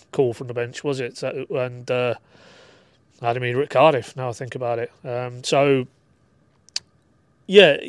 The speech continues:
and, and it, I mean, he didn't seek to claim any, uh, credit for it, but, but given, you know, the scrutiny that, as Sam rightly points out, he was under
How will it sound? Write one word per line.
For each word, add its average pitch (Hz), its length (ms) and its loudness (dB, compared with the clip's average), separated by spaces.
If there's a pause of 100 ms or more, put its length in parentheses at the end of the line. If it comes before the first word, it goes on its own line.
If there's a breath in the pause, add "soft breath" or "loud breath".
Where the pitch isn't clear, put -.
(140)
and, 185 360 -8 (560)
and 175 340 -6 (260)
it, - 160 -4
I 139 60 -10
mean, 131 160 -8
he 127 80 -6
didn't 127 340 -10
seek - 260 -4
to 135 100 -10
claim 131 300 -4
any, 131 300 -8
uh, 135 120 -8 (100)
credit 139 340 -2
for 160 280 8
it, 175 120 6
but, 160 240 -2
but 135 200 -6
given, 139 420 0
you 131 80 -6
know, 123 180 -6 (120)
the 139 80 -10
scrutiny 139 540 -2
that, 123 140 -6
as 123 160 -14
Sam 123 260 -8
rightly 120 340 -8
points 123 280 -12
out, 131 220 2
he 117 60 -8
was 120 200 -8
under 123 360 -4